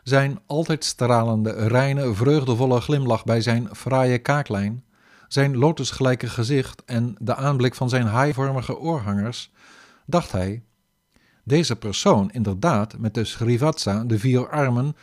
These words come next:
de lotusogen, woudbloemen dragend en van een grote schoonheid, moet Vasudeva zijn.'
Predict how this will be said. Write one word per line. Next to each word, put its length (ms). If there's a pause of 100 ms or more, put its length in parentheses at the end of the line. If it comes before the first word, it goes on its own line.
(180)
de 100
lotusogen, 800 (140)
woudbloemen 720
dragend 500
en 400
van 220
een 120
grote 400
schoonheid, 580 (380)
moet 360
Vasudeva 800
zijn.' 400